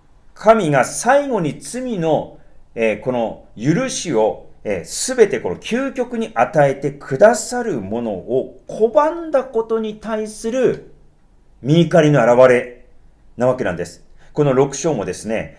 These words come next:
最後を見ると、見てください。十、えー、この七節で、えー、「神と子羊の御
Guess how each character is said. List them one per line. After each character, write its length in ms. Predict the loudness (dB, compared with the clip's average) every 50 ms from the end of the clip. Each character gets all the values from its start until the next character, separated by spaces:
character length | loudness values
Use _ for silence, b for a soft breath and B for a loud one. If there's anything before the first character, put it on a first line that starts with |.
| b -18
最 280 | 0 4 4 4 4
後 100 | 4 0
を 40 | 0
見 120 | 0 -2
る 100 | -4 -2
と、 300 | -2 -2 -2 -2 -4 -10 -16 _
見 80 | -10 -8
て 100 | -6 -6
く 80 | -4 -4
だ 80 | -4
さ 120 | -4 -4 -8
い。 80 | -8
十、 500 | -6 -4 -2 -2 -2 -2 -4 -6 -8 b b b b b b
え 420 | -8 -4 -2 -2 -2 -2 -4 -6 -6
ー、 20 | -6
こ 80 | -4
の 220 | -4 -2 -4 -4 -4
七 360 | -2 -2 0 2 4 2 2
節 300 | 2 -2 -6 -6 -8 -4
で、 380 | -2 -2 -2 -2 -6 b b b b b b b b
え 180 | -2 -2 -2 -2
ー、 80 | -4 -4
「神 380 | 2 2 2 2 2 -2 -6 -4
と 180 | -4 -6 -6
子 240 | -6 -4 -2 -2 -2
羊 460 | -2 -4 -8 -8 -8 -8 -6 -8 -6
の 360 | -2 -2 0 0 -2 -4 b b b b b b -12
御 140 | -6 -2